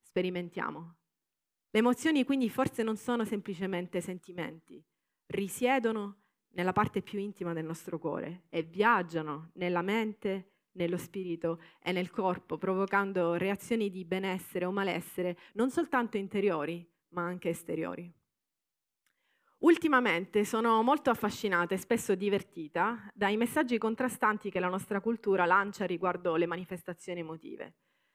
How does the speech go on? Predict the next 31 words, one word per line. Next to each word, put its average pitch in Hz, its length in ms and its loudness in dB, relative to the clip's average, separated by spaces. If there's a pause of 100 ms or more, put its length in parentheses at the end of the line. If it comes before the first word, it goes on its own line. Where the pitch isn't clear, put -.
(340)
Da 220 60 8
una 240 180 8
parte 285 560 8
ci 233 120 -8
sono 220 380 0
grandi 233 460 4
cori 226 400 4
che 196 140 2
urlano 196 420 2
a 185 60 -2
gran 185 240 -2
voce: 170 360 0
"Tutto 339 360 4
è 269 40 4
lecito, 180 640 -2 (220)
esprimi 269 560 0
come 240 220 2
ti 226 140 -8
senti, 233 560 -2
come 240 260 0
ti 226 160 -10
va, 254 480 0
quando 220 260 -4
ti 208 140 -10
va, 214 420 0 (380)
eh, 196 240 -2
qualsiasi 269 480 2
siano 226 220 -2
le 202 120 2
tue 190 120 0
ragioni." 165 600 -4